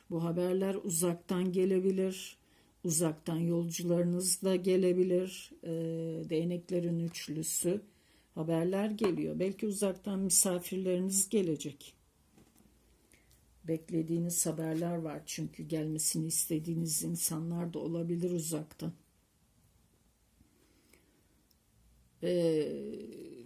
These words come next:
tılsımların yedilisi, ağır giden bir mesele var. Ya da paranız yetmiyor, bir şeyler yapmak istiyorsunuz,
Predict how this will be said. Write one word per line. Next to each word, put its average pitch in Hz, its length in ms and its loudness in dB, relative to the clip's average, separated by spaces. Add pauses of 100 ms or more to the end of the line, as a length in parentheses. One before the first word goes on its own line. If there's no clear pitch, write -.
tılsımların 185 720 6
yedilisi, 175 1000 6 (480)
ağır 175 300 2
giden 165 500 -2
bir - 440 -4 (460)
mesele 165 580 4
var. 151 440 -8 (560)
Ya 160 120 -2
da 160 120 0
paranız 170 540 2
yetmiyor, 156 580 0 (140)
bir 170 80 -2
şeyler 160 460 -2
yapmak 160 420 -4
istiyorsunuz, - 1080 -2